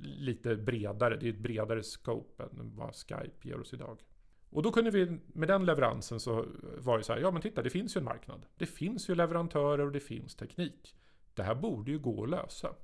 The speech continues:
Och då körde vi nästa fas, vilket var första halvåret tjugohundratjugotvå, då vi provade lösningar.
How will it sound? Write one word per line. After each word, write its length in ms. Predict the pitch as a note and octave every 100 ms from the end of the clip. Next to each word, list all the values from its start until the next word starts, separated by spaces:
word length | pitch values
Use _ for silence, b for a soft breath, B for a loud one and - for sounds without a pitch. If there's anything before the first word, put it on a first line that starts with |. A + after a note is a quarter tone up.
| - - -
Och 120 | D#3+
då 80 | E3
körde 260 | F3 D#3
vi 180 | D3+ D3
nästa 360 | D#3+ D3 - C3+
fas, 300 | A#2+ A#2 A#2+
vilket 200 | A#2+ B2
var 60 |
första 300 | A#2+ A#2 -
halvåret 440 | A#2+ G#2 G#2 B2+ -
tjugohundratjugotvå, 720 | - A2 - - G3 G#3+ - b b b b b b
då 360 | A#2 C3+ B2+
vi 380 | A#2 A#2+ A#2 A2 -
provade 420 | - D3+ G#2+ A2+ C#3+
lösningar. 720 | D#3+ D3 - C3+ D#3+ F3+